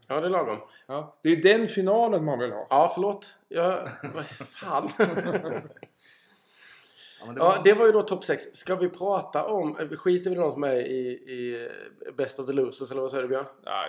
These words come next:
Speaker 2: jag var Best of the Losers.
Speaker 1: Ja, okej. Men vem var det som var sämst of the Losers då?
Speaker 2: Jo, det var ju, eh, Rickards bättre hälft.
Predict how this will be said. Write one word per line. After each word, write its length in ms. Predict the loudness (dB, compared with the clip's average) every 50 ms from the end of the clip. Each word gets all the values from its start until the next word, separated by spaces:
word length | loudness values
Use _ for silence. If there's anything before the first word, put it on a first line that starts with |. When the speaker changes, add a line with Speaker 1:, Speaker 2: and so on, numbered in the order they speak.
| -6
Speaker 2:
jag 140 | -8 -8 -8
var 120 | -8 -10 -12
Best 260 | -12 -14 -14 -14 -20
of 60 | -20
the 140 | -20 -20 -20
Losers. 260 | -20 -20 _ -12 -6
Speaker 1:
Ja, 300 | -2 0 0 0 0 -4
okej. 200 | -8 -10 -10 -12 -12 -14 -20 -20 -20 _
Men 360 | 0 2 4 4 2 0 0 2
vem 180 | 2 2 4
var 140 | 2 0 0
det 60 | 0
som 140 | -2 -4 -6
var 80 | -4 -4
sämst 440 | -2 -2 -2 -2 -4 -6 -6 -8
of 120 | -8 -4 -4
the 60 | -2
Losers 400 | -2 -2 -2 -4 -6 -12 -16 -18
då? 80 | -20 -20 _ _ _
Speaker 2:
Jo, 560 | -4 -2 0 2 2 0 0 -2 -6 -10 -6 -6
det 80 | -4 -2
var 240 | 0 0 0 2 0
ju, 380 | 0 -2 -4 -4 -2 -2 -2 0 0 0 -2 -2
eh, 40 | -4 -6
Rickards 720 | -6 -4 -4 -6 -6 -8 _ -8 -8 -8 -8 -10 -12 -14 -14
bättre 480 | -10 -8 -6 -6 -6 -8 -10 -8 -6 -4
hälft. 460 | -4 -4 -4 -6 -12 -18 -20 -20